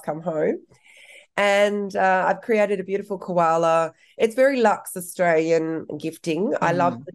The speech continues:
Speaker 1: tourism market. I love anything Australian. I loved, um, you know, being part of a creative business previously. I, I think I felt I was missing something. And the journey has been incredible because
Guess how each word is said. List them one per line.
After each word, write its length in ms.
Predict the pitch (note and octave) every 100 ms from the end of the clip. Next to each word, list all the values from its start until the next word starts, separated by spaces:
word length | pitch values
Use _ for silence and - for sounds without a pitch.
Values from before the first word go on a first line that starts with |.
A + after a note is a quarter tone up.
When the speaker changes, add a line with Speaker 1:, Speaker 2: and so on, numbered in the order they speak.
| _
Speaker 1:
tourism 440 | F3 F3 F3 E3+
market. 320 | E3 D#3 D#3 D#3
I 140 | D#3+
love 220 | D#3+ D#3
anything 420 | D#3+ E3 E3+ D#3+
Australian. 840 | D#3+ - E3 D#3 D#3 D#3+ D#3+ D#3+ - _ _ - _
I 120 | E3+
loved, 460 | F3 E3+ D#3+ F3 _ -
um, 560 | D#3 D#3+ D#3+ D#3 D3+ - - -
you 140 | F3
know, 200 | D#3+ D#3+ -
being 380 | - F3 F#3 F3+
part 280 | F3+ E3+ E3
of 160 | D#3 D#3+
a 140 | D3+
creative 500 | D3+ F3 D3+ D3+ -
business 400 | D#3+ E3 D#3+ D#3
previously. 840 | _ F3 F3+ A3+ - B3 C#4 D#4 - - - -
I, 240 | F#3 G3 -
I 60 | G#3
think 240 | G#3+ A#3
I 100 | B3
felt 340 | A3 G3+ F3+ - _ -
I 140 | E3 E3+
was 200 | E3+ E3+
missing 540 | F#3 F3+ F#3+ F#3 F3 _ _ _
something. 680 | - - E3+ - C#3 E3 B3 -
And 420 | G3 G3+ G#3+ G#3+ _ _ -
the 80 | G#3
journey 400 | G#3+ A3 C#4+ D4+
has 160 | -
been 420 | G3+ F#3 F#3 E3+ -
incredible 640 | - F3+ F3+ F3+ G3+ F3+ D#3
because 720 | F3+ F3 G3 F3+ F#3 E3+